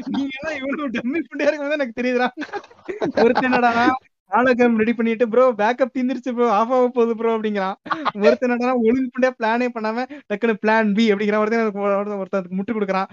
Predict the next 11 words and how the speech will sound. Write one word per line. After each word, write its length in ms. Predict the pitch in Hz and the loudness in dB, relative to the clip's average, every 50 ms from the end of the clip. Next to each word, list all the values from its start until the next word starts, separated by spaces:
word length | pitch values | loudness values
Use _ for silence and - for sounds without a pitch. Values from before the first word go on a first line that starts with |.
| _ _ _ - | _ _ _ -6
"எனக்கு 340 | - 180 190 196 180 185 175 | -2 0 0 0 0 0 2
ஏ 180 | 180 196 196 - | 2 2 2 4
கேவை 220 | 190 190 190 180 196 | 4 4 4 4 4
பத்தி 220 | 185 185 - 190 | 2 0 0 0
நல்லா 320 | 180 175 175 175 180 180 180 | 0 0 2 2 2 2 2
தெரியும்." 460 | 180 180 175 175 170 170 180 185 _ - 220 247 _ _ - | 2 0 0 2 0 -2 -2 -4 _ -14 -20 -20 _ _ -6
அது 500 | - 185 185 185 185 202 233 269 311 330 _ _ _ _ _ - 202 | -2 0 0 2 2 2 0 0 -2 -4 _ _ _ _ _ -10 -10
இப்ப, 380 | 160 - 175 175 202 220 220 185 151 131 123 113 _ _ _ _ _ _ _ _ _ _ _ _ _ - | -2 0 0 2 2 2 0 0 -2 -4 -6 -10 _ _ _ _ _ _ _ _ _ _ _ _ _ -2
நீ, 160 | 156 170 185 - 165 | -2 -2 0 -2 0
சொல்றேன் 260 | 139 185 180 190 185 | 0 0 2 2 0
கேளேன். 320 | 165 165 151 160 160 147 | 0 0 -2 -2 -2 -4